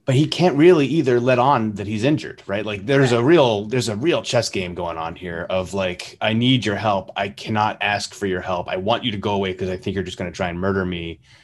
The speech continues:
Speaker 1: But also, and Brathwaite says it, "If you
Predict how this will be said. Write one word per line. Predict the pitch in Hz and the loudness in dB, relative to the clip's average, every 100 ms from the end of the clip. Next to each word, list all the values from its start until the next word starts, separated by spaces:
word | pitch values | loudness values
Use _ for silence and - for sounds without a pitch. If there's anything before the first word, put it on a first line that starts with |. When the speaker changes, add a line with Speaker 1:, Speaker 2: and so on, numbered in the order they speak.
| _ _ | _ _
Speaker 1:
But | - 101 | -2 2
also, | 113 - 113 113 | 2 2 2 2
and | 110 | 0
Brathwaite | 104 113 - 123 98 | 0 0 2 0 -2
says | - 120 131 | 0 2 2
it, | 104 - _ _ _ | -2 -4 _ _ _
"If | 104 - | -12 -4
you | 117 185 | 0 0